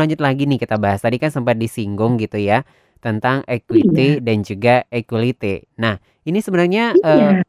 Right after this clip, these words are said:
Speaker 1: berbeda. Terus kalau berbeda, perbedaannya seperti apa, Mbak Sisil?
Speaker 2: Iya, kalau equality itu adalah yang diharapkan untuk setara.
Speaker 1: Mm-mm.
Speaker 2: Jadi laki-laki dan perempuan haknya setara.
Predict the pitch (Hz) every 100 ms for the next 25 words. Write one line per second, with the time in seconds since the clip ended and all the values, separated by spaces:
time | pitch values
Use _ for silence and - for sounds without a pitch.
0 | 156 147 156 175 156 120 113 165 - 165
1 | 156 147 147 175 226 - 156 147 143 131
2 | 131 190 - 143 131 123 127 143 117 107
3 | 101 107 95 - _ _ _ _ _ _
4 | _ _ _ _ 370 370 285 285 285 -
5 | _ _ _ 262 247 240 240 240 240 233
6 | 226 226 247 - 254 262 254 240 226 220
7 | - 180 190 254 277 269 359 - 208 190
8 | 240 320 311 233 226 202 170 - _ 190
9 | 247 415 440 247 226 226 240 - 226 208
10 | 202 190 175 180 _ - 135 131 214 196
11 | 381 349 302 277 247 233 - _ - 220
12 | 240 208 240 285 392 - 208 - 202 226
13 | 247 - 180 165 165 160 151 156